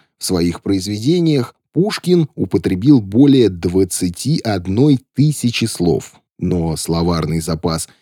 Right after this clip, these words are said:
великого поэта не исчерпывался этим количеством. В его сочинениях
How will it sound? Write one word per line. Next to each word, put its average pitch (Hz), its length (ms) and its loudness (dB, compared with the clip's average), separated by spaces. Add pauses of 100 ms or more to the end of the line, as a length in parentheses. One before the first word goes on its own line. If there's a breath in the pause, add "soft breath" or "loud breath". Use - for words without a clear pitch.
(180 soft breath)
великого 87 480 0
поэта 123 480 0 (220)
не 123 240 2
исчерпывался 120 800 2
этим 80 340 -2
количеством. 78 840 -4 (200)
В - 60 -14
его 139 260 4
сочинениях 135 800 2